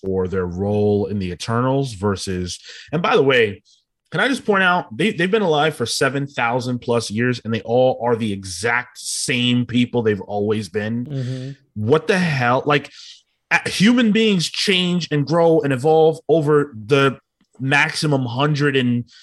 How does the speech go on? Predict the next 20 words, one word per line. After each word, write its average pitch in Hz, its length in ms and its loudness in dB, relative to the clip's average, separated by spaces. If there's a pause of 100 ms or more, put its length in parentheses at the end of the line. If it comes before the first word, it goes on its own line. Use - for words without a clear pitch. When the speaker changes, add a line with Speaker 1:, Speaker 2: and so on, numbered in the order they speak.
(220)
Speaker 1:
you 160 480 -4
know, 147 300 4
the 156 120 -2
average 170 360 2
person 147 240 2
is 131 60 -2
gonna 139 140 0
live 131 220 4
for, 127 120 0
like, 113 180 2
less 123 360 0
than 131 100 0
a 117 80 0
hundred 110 400 -2
years. 85 400 -8 (360)
So 147 500 2 (260)
we 170 220 4
all 156 240 4
do 156 240 4
that. 117 320 0